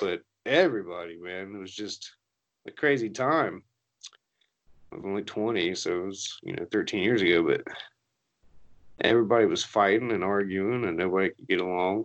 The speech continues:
I don't know if you remember that or not, if that was the same for you, but I remember those times. For a few years, it was bad. It was like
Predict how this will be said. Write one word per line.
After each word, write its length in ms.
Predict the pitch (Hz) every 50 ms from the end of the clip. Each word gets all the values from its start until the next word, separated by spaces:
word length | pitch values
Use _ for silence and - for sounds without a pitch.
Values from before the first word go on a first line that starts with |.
| -
I 40 | -
don't 140 | 71 - -
know 80 | 113 101
if 120 | 95 -
you 120 | 95 92
remember 360 | 90 90 92 92 90 90 85 82
that 140 | 85 87 85
or 60 | 87
not, 200 | 87 90 92 95
if 120 | 98 -
that 100 | - 98
was 100 | 92 90
the 60 | 90 90
same 280 | - - 101 92 90
for 80 | - 92
you, 260 | 90 92 95 95 92
but 200 | 90 95 85 82 _ _ - - - - - - _ _ _ _ _ _ _ _ _ _ _ _ -
I 80 | - -
remember 480 | 139 151 151 139 139 147 147 143 127
those 220 | 104 87 80 87 -
times. 360 | - - 104 92 92 92 90
For 200 | - - - 95
a 40 | 90
few 180 | - 120 127
years, 340 | 123 113 123 135 131 110 92
it 80 | 87 62
was 140 | 69 85 82
bad. 380 | - - 101 117 117 101 90 - - - - - - - _ _ _ _ _ _ _ _ _ _ - _ _ _ _ _ _ _ _ _ _ -
It 140 | - 92 -
was 240 | 90 85 85 - -
like 280 | 92 85 80 - - -